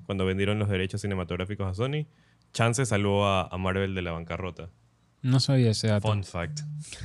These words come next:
Speaker 2: <laughs> Eh,
Speaker 1: Va
Speaker 2: pero sí.
Speaker 1: clipeado.
Speaker 2: Sí, o sea, y la historia de cómo, cómo se creó el personaje de Spider-Man es,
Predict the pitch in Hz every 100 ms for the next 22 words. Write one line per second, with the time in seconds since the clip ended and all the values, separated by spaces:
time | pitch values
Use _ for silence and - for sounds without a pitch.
0 | - - - 165 - - - - - 170
1 | 113 117 117 113 110 117 117 123 131 82
2 | 95 - - - _ _ - 147 120 107
3 | 117 113 107 69 - _ _ _ 127 123
4 | 117 - 143 147 117 139 143 139 131 113
5 | 104 98 80 - _ _ - 156 - 123
6 | 127 - 113 107 110 117 120 113 113 104
7 | 107 110 113 - 117 117 113 113 117